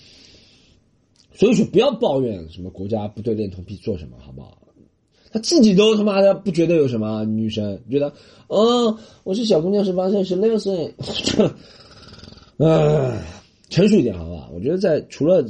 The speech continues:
在东方文化里面，在其他国家文化，你说一个女人小是对她侮辱，你知道吗？女人，为什么女性要平权尊重？就是该多大就多大，对不对？女人，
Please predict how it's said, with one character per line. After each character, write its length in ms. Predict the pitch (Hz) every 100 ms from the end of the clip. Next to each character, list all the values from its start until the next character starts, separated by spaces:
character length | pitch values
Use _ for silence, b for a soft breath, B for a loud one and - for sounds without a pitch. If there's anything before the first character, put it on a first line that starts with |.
| 107 _ _ _
在 140 | -
东 180 | 127 165
方 160 | 165 160
文 140 | 104
化 120 | 127
里 80 | 98
面， 120 | 69
在 100 | 98 143
其 200 | - -
他 180 | 170
国 120 | 180 101
家 120 | 110
文 180 | 90 104
化， 260 | 120 87 - b b b b
你 100 | -
说 160 | 101 156
一 60 |
个 80 | 160
女 160 | 160 107
人 160 | 95
小 260 | 135 - -
是 140 | -
对 140 | 208 156
她 60 |
侮 280 | 127 113 240
辱， 160 | 196 - 82
你 60 |
知 80 | 82
道 100 | 64
吗？ 80 | - -
女 240 | 165 135
人， 320 | 113 117 127 -
为 140 | 233 311
什 120 | 226
么 80 | 165
女 300 | 160 156 117
性 120 | 127
要 80 | 143
平 240 | 107 107
权 200 | 113 92
尊 180 | 95 127
重？ 160 | 131 107
就 140 | 156
是 200 | 151 117 - b b -
该 180 | 185 185
多 140 | 160
大 120 | 139
就 100 | 107
多 180 | 98 98
大， 180 | 101 -
对 120 | 80
不 60 | 67
对？ 100 | 67
女 240 | 80 87
人， 180 | 73 50